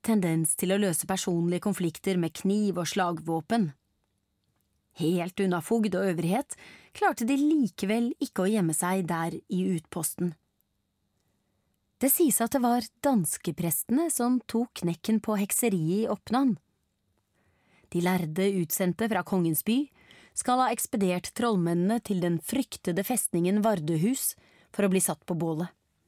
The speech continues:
Da skal de mørke kreftene ha slått kraftig tilbake. Det ble uår i landet av bibelske proporsjoner.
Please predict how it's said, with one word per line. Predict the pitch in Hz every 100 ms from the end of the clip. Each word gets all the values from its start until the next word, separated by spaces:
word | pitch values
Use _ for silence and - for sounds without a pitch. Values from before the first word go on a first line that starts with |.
| _ _ _ _ _ _ _ _
Da | 160 147 151
skal | - 175 160
de | 175
mørke | 156 - 143
kreftene | 180 - 170 180
ha |
slått | - - 190 - -
kraftig | - 196 240 - - - 240 247
tilbake. | 202 170 127 - 185 - _ _ _ _ _ _ _ _ _ _ _
Det | - 233
ble | 247
uår | 262 240 226 240 240
i |
landet | 226 214 208 208
av | 190
bibelske | 190 175 190 - 202
proporsjoner. | 202 190 220 196 175 202